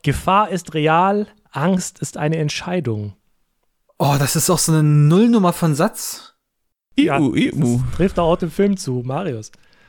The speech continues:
Speaker 3: Die Entführung der U-Bahn Pelham eins zwei drei.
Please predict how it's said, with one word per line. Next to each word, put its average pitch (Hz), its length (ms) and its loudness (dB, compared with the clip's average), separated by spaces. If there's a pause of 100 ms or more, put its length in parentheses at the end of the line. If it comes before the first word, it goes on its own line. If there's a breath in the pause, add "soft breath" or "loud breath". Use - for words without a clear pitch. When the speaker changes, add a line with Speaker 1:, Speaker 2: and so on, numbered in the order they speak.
(420 soft breath)
Speaker 3:
Die 110 100 -2
Entführung 143 500 0
der 117 400 0
U-Bahn 123 340 0
Pelham 120 320 0
eins 107 240 -6
zwei 107 180 -8
drei. - 380 -10